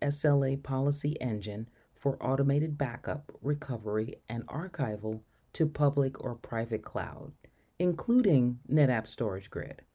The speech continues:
Storage Grid is a software-defined object storage solution from NetApp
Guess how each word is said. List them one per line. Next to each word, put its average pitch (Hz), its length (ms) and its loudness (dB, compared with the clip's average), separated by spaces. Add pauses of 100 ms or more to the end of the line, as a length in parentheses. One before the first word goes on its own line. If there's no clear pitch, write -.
(540)
Storage 233 440 8
Grid 185 180 6
is 143 260 0
a 139 80 4
software-defined 143 1200 -2 (360)
object 170 440 -2
storage 165 380 4
solution 147 760 2 (160)
from - 340 0
NetApp 160 440 2